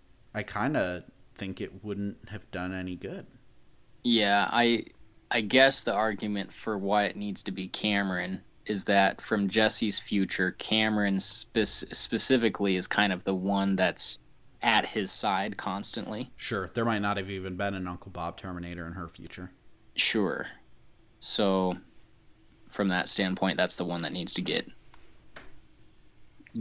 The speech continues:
Speaker 2: get, get, <laughs> get got. <laughs>
Speaker 1: Get got.
Speaker 2: Yeah.
Speaker 1: Hmm. Yeah, that's really interesting. That's a good point.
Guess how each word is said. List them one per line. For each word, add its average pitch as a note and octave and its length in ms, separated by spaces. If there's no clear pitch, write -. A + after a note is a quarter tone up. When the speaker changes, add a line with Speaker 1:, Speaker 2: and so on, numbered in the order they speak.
Speaker 2:
get, A2+ 320
get, - 540
<laughs> C#3 600
get A#2+ 240
got. A2+ 300
<laughs> F3+ 300
Speaker 1:
Get F#3 200
got. F#2+ 360
Speaker 2:
Yeah. F2 260
Speaker 1:
Hmm. F2 180
Yeah, G2 160
that's F2 240
really E2+ 160
interesting. E2 440
That's - 140
a - 40
good G2+ 120
point. A2+ 260